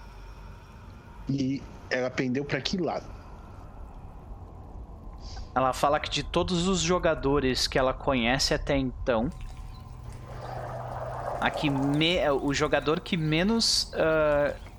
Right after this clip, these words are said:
Speaker 2: que menos causa problemas a ela, que menos, tipo,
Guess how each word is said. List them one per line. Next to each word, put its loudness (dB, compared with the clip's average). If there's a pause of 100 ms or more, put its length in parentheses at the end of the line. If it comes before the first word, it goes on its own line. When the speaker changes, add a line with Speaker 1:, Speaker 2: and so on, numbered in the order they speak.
Speaker 2:
que -4
menos 0 (540)
causa 2
problemas 2
a 4
ela, 2 (280)
que -6
menos, 0
tipo, -2